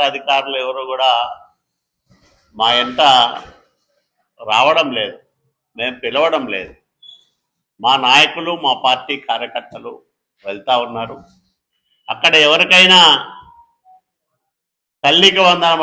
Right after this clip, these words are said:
రాకపోతే అక్కడే విచారణ చేస్తా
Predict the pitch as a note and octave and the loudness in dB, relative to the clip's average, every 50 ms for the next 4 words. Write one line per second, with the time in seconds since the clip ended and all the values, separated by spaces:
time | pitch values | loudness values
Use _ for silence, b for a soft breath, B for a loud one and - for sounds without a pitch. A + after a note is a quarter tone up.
0 | D3 C3+ C3 C3+ D3 D3 C#3+ D3+ D3 D3 D3+ D3 C#3+ C3+ C3+ C3+ C3+ - - _ | 2 2 2 0 0 -2 -2 -2 -2 0 0 0 2 2 2 0 -2 -8 -12 _
1 | _ _ _ _ _ _ _ _ _ _ _ _ _ - - - - D3 D#3 D#3 | _ _ _ _ _ _ _ _ _ _ _ _ _ -18 -12 -4 -2 0 2 4
2 | D3+ D3 C#3 C3+ C3+ - - - - - _ _ _ _ - _ _ _ _ _ | 4 4 4 2 0 -4 -10 -16 -20 -20 _ _ _ _ -20 _ _ _ _ _
3 | _ _ _ _ _ _ _ - G#2+ F#2+ - C#3+ C#3+ D3 D#3 D3+ D#3 C#3+ C#3 C3+ | _ _ _ _ _ _ _ -20 -16 -6 0 2 4 4 4 2 0 0 0 -2
4 | C3 C3+ - C#3 | -2 -2 -4 -4